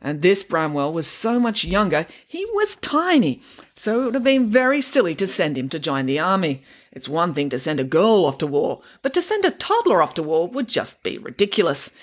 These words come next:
He'd keep the other soldiers up half the night wanting a bottle and wanting a cuddle and wanting his teddy. "I have decided," said Mulan,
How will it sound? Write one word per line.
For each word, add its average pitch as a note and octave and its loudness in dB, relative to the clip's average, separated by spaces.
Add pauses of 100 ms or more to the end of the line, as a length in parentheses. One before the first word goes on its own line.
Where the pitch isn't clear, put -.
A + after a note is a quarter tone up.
(200)
He'd F#4 -2
keep D#4+ 2
the E3 0
other C#3+ 2
soldiers F3+ 2
up E4+ 4
half A3 2
the E3+ -2
night D3 -2
wanting F3 -2
a B3+ 4
bottle C4+ 0
and D3 -4
wanting E3 -4
a B3 -2
cuddle B3 0
and C#3 -4
wanting F3 -2
his C4+ -2
teddy. C4+ -4 (840)
"I C#4 4
have D#4 2
decided," G#3+ -2
said G#3 -4
Mulan, G3 -6